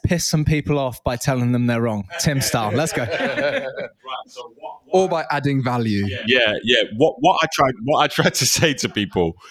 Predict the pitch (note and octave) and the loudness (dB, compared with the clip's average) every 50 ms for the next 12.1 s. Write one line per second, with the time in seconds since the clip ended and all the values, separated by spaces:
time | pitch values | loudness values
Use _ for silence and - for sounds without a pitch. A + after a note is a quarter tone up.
0 | - - _ _ - G#2 G2+ G2 F2+ - - _ - G2+ G#2 F#2+ - - F#2 - | -20 -20 _ _ 0 0 2 0 -2 -4 -8 _ -4 -2 -2 -2 -2 -6 -8 -10
1 | - _ _ G#2 G#2 F#2+ - - _ _ _ - - - - - - _ _ _ | -10 _ _ 0 0 0 0 -4 _ _ _ -8 -6 -4 -4 -6 -8 _ _ _
2 | - - - - - - C3+ B2+ B2 - - G2+ - - F#2+ D#2 C#2 C2+ - - | -8 -6 -4 -2 0 2 4 4 4 4 2 2 0 -2 -4 -4 -4 -6 -10 -14
3 | _ _ _ _ _ _ _ _ E2 F#2 F2+ - _ - A#2 B2 A#2 - - G#2+ | _ _ _ _ _ _ _ _ -2 -2 -2 -2 _ 0 2 2 2 2 2 0
4 | G#2+ F2+ G2 - - G2+ F2+ E2 E2+ E2 - D#2+ - - _ D2+ D2+ D#2 - - | 2 2 -2 -4 -4 -6 -8 -8 -10 -14 -14 -14 -14 -14 _ -16 -16 -16 -14 -8
5 | D#2+ F2+ F#2+ F#2+ - _ - - - - _ - - G2+ F#2+ F#2 F2 - _ - | -4 -2 -2 -2 -4 _ -20 -20 -20 -18 _ -2 2 2 4 4 2 2 _ 0
6 | - - - A#2+ B2 B2 A2+ A2 G#2 F#2+ G2 - F#2+ G2 F#2+ - - - - G2 | 0 2 2 2 2 2 2 2 0 0 -2 -4 -4 -2 -2 -4 -6 -8 -6 -2
7 | F2+ F2 E2 D#2+ E2+ - - G#2 G#2 G2+ - - - F#2+ F2+ F#2 F2+ F2 F2 F2 | 0 0 0 -2 -2 0 2 4 4 2 0 -4 -6 -6 -6 -6 -6 -6 -4 -4
8 | E2+ E2 D#2+ E2+ D#2 D#2+ E2+ E2 - - - _ F2 F#2+ F2 E2+ F#2 G2+ A2+ A#2 | -4 -4 -2 -2 -2 -2 -2 -4 -8 -16 -10 _ 0 0 2 4 4 4 4 2
9 | - - - G2+ F#2 G#2 G2+ F2+ - - F#2+ F2+ F2 E2+ E2 E2 D#2+ D2+ - _ | 0 -4 -6 -4 -2 -2 -2 -2 0 2 4 4 4 4 2 2 0 -2 -6 _
10 | _ _ _ _ _ _ - F2 F2 F2 F2 F2 F2 F2 F2 E2+ - - - - | _ _ _ _ _ _ -2 0 0 2 2 2 2 0 0 -2 -4 -8 -14 -20
11 | - _ _ E2+ E2+ F2 D#2+ D2+ D#2 C#2+ - _ _ _ _ _ _ _ - E2+ | -20 _ _ 0 0 0 0 -2 -10 -18 -18 _ _ _ _ _ _ _ -12 -10
12 | F2+ F2+ | -10 -10